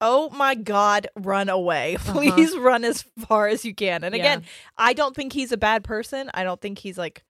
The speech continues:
Speaker 2: No, he is still
Speaker 1: He's
Speaker 2: very much unhealed.
Speaker 1: he just needs to, yeah,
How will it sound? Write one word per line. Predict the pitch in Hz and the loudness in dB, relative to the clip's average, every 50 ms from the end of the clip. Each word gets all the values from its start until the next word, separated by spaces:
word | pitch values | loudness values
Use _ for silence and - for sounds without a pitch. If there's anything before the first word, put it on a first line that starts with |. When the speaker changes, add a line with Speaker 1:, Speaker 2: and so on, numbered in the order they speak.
| _ 349 415 | _ -8 -4
Speaker 2:
No, | 427 247 170 156 | -4 -4 -4 -4
he | - - - 269 262 262 240 | -8 -8 -6 -4 -2 0 0
is | 233 214 | -2 -2
still | - - 285 254 214 | -2 -2 0 0 0
Speaker 1:
He's | 190 233 233 226 226 | -2 -4 -2 0 2
Speaker 2:
very | 262 262 254 247 254 247 | 4 4 4 2 0 0
much | 240 226 214 - | -2 -2 -2 -2
unhealed. | 214 202 190 185 170 180 170 147 - - | -4 -6 -6 -6 -8 -10 -10 -10 -10 -8
Speaker 1:
he | 214 254 262 240 | -4 -4 -4 0
just | 196 233 220 214 | 0 -2 -2 -2
needs | 220 220 220 214 190 196 - | -4 -4 -4 -4 -4 -8 -6
to, | - 208 202 | -4 -4 -4
yeah, | 196 190 202 196 180 175 156 - - | -2 -2 0 2 2 2 0 -2 -6